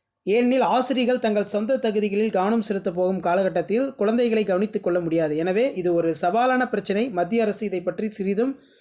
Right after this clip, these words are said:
யோசிக்கவில்லை அப்படிங்கிற மாதிரி சொல்லியிருக்காங்க. So, அதன் அடிப்படையில நம்ம பார்க்கும்போது இதுல என்ன சொல்லியிருக்காங்க அப்படின்னா, இதுல கிட்டத்தட்ட ரெண்டு லட்சம் பேர் டெட் தகுதி தேர்வு தேர்ச்சி பெறவில்லை. இதன் காரணமாக நீதிமன்றம் வழங்கிய காலக்கெடு, அதாவது ரெண்டு ஆண்டுகள்ல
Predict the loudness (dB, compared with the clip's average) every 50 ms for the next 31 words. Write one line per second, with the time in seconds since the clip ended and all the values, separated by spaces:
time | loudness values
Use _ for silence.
0 | _ _ 0 0 2 2 2 2 2 2 2 2 2 2 2 2 0 0 -2 0
1 | 0 0 0 0 0 0 0 0 0 -2 -2 -4 -2 -2 -2 -2 -2 -2 -2 0
2 | 0 -2 -2 -4 -10 -20 -20 _ _ _ _ _ -6 -2 0 2 4 4 4 2
3 | 2 2 2 2 0 0 2 2 2 2 2 2 2 2 2 2 0 0 0 0
4 | 0 2 0 0 0 2 2 2 2 2 2 2 0 0 -2 -2 -2 -2 -2 0
5 | 0 0 0 2 2 2 0 2 0 0 -2 0 0 0 0 -2 -2 -6 -16 _
6 | _ _ _ _ _ -20 _ _ _ _ _ _ _ _ _ _ _ _ _ _
7 | _ _ _ _ -4 -2 0 0 2 2 2 2 2 2 0 -2 -4 -12 _ _
8 | _ _ _ -4 -2 0 2 0 0 2 2 2 2 2 2 2 0 0 0 0
9 | -2 0 2 0 0 0 0 -4 -4 -2 -2 -2 0 0 0 0 0 0 0 0
10 | 0 0 -2 -2 -2 -4 -4 -2 0 0 0 0 0 0 0 0 0 -2 -2 0
11 | 0 0 0 2 0 0 2 0 0 2 2 0 0 2 0 0 0 0 0 -2
12 | 0 0 -2 0 0 -2 0 0 0 2 2 0 0 0 -2 -2 -2 -4 -2 0
13 | 0 2 2 2 2 0 0 2 2 2 2 2 2 2 0 0 0 0 0 0